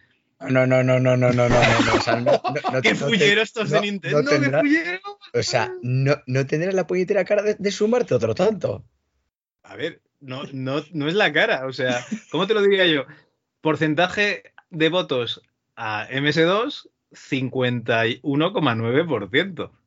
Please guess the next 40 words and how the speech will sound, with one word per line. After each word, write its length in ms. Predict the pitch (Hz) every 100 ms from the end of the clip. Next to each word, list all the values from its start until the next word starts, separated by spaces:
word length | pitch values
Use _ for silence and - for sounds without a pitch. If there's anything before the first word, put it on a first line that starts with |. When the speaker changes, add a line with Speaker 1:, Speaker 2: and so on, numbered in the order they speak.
| _ _
Speaker 2:
Bueno, 0 |
Speaker 1:
Pero 160 | 131 123
Speaker 2:
en 60 |
Speaker 1:
que 60 | 113
Speaker 2:
realidad 240 | 113 135 160
Speaker 1:
aquí 60 |
Speaker 2:
las 0 |
Speaker 1:
gana 180 | 160 -
el 20 |
juego, 280 | 123 143 240
Speaker 2:
matemáticas, 320 | 330 - - _ _
Speaker 1:
pero 160 | 120 110
que 140 | -
Speaker 2:
las 20 | 110
Speaker 1:
aquí 140 | 131
Speaker 2:
matemáticas 260 | 120 151 151
Speaker 1:
gana 40 |
el 60 | 143
Speaker 2:
del 100 | 160
Speaker 1:
juego. 180 | 240
Speaker 2:
juego 260 | - - - - _ _ _ _ _ _ _
son 180 | - 143
un 60 |
poco 160 | 147 160
regulares, 500 | 143 104 123 123 92
porque 220 | 98 98
tendría 320 | 104 104 120
que 100 | 123
ser 360 | - 127 139 135
coma 200 | 120 101
nueve, 180 | 156 262
Speaker 1:
No, 40 |
no, 60 | 277
Speaker 2:
pero 80 |
Speaker 1:
no, 100 | 262 226
Speaker 2:
bueno. 100 | - _
Speaker 1:
no, 80 | 135
no. 120 | - -
A 80 | 104
ver, 260 | 110 -